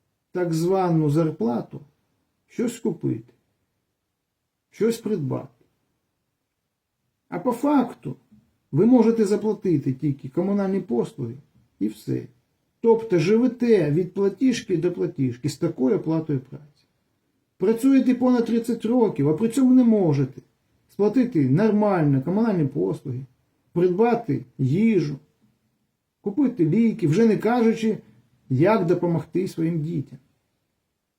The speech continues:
А держава при цьому робить вигляд, що вона тут не до чого, що це її не стосується. Що всі питання — це питання тих людей.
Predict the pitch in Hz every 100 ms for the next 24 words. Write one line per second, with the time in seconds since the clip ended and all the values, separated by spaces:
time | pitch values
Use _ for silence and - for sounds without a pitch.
0 | _ _ _ _ _ _ _ _ - 147
1 | 196 208 285 294 247 226 - 233 208 208
2 | 196 196 160 185 269 202 143 117 _ _
3 | _ _ _ - 180 185 208 254 262 233
4 | 233 226 226 - 214 170 120 135 _ _
5 | _ _ _ _ _ - 180 - - 226
6 | 233 202 190 175 - 190 - - - _
7 | _ _ _ _ _ _ _ _ _ _
8 | _ 175 - 254 - 165 220 277 254 220
9 | - 175 170 139 214 240 208 202 - _
10 | _ _ _ _ _ _ - 262 262 196
11 | 151 156 190 160